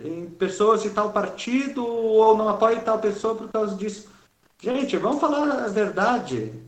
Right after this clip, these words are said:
né? É, quantos de nós leram de fato, é, os estatutos de cada partido? Quantos de nós leram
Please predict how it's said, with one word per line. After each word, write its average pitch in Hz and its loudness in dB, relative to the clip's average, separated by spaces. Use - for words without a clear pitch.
né? 165 -6
É, 127 -4
quantos 277 2
de 247 -2
nós 220 0
leram 202 2
de 196 -6
fato, - 0
é, 135 -4
os 160 -6
estatutos 196 -4
de - -10
cada 175 -4
partido? 175 -2
Quantos 233 0
de 226 -6
nós 208 2
leram 202 4